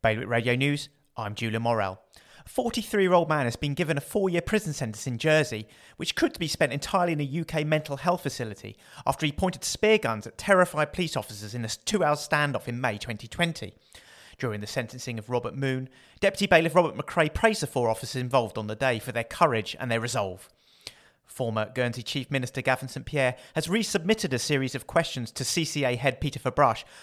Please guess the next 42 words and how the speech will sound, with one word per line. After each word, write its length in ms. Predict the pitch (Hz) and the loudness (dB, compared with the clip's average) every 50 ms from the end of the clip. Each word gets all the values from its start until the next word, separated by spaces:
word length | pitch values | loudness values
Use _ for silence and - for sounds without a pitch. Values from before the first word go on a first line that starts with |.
| - - | -2 0
asking 280 | - 170 - - 175 | 0 0 0 -2 -4
for 100 | 160 185 | -4 -4
clarity 500 | 170 - - - 214 220 202 202 - 147 | -6 -4 2 4 4 4 4 4 2 0
on 120 | 123 113 120 | 2 2 2
alleged 340 | 127 143 156 156 - - | 2 2 2 2 0 -2
conversations 640 | - 175 156 127 131 - 156 135 131 - 135 120 107 | -2 -2 -2 -2 -2 0 0 0 0 0 -4 -6 -8
between 260 | - 127 - 165 151 | -8 -4 -2 -2 0
him 140 | 139 131 120 | 0 0 -2
and 100 | 110 107 | -2 -2
a 40 | 104 | -2
hotelier. 580 | 120 117 117 - - 170 180 170 123 101 101 - - _ _ - - - - - - | -2 -2 -2 -2 -2 0 0 0 0 -4 -6 -8 -12 _ _ -20 -20 -20 -20 -18 -10
Six 320 | - - 190 - - - - | -4 -2 -2 -2 -2 -4 0
questions 380 | - 135 127 - - 131 120 | 2 2 2 2 -2 -6 -6
have 80 | - 123 | -4 -4
been 180 | 135 127 131 | -2 -2 0
ruled 240 | 131 156 160 156 160 | 0 0 2 4 4
out 260 | 170 170 156 117 - | 4 4 4 2 0
due 140 | - 165 156 | -2 -4 -2
to 120 | 143 - 151 | -2 -2 -4
a 40 | |
criminal 340 | 147 - - 226 202 180 165 | -4 -2 -2 -2 -2 0 -2
investigation, 720 | 151 131 151 156 151 - - - 165 180 175 - - 107 - - - - - - - | -2 0 0 -2 -2 -2 0 2 2 2 2 -2 -6 -8 -10 -12 -20 -20 -20 -14 -12
but 100 | - - | 0 2
Deputy 300 | 214 220 - - 208 190 | 2 2 2 0 -2 -2
Saint 180 | - 202 - | -2 -4 -6
Pierre 300 | - - - 190 160 120 | -4 0 4 4 6 4
has 100 | 113 - | 4 2
put 180 | - - - - | 0 0 0 2
them 100 | 156 160 | 2 2
in 80 | 156 | 2
again 480 | 147 131 - 180 190 160 113 110 117 120 - | 0 2 2 4 4 4 2 0 -2 -4 -4
after 220 | - 135 - - | -4 -6 -6 -8
two 180 | - - 196 175 | -6 -4 -4 -2
people 300 | - 185 170 - - 127 | -2 -4 -4 -4 -4 -4
were 80 | 139 | -4
sentenced 460 | 139 - 180 165 165 - 135 - - - | 0 2 0 0 0 -2 -8 -10 -10 -12
for 60 | 123 | -10
quarantine 440 | - - 202 190 165 - - 120 110 | 0 2 2 2 2 0 -2 -4 -2
breaches 460 | - 120 117 - - 127 113 - - - | -2 -4 -4 -4 -6 -8 -10 -10 -10 -10
offences 520 | 120 - - 139 113 107 - 113 107 - | -12 -4 -4 -4 -4 -4 -6 -10 -10 -10
this 180 | - 107 - - | -10 -12 -8 -6
week. 300 | 139 131 110 - - - | -6 -6 -6 -6 -12 -18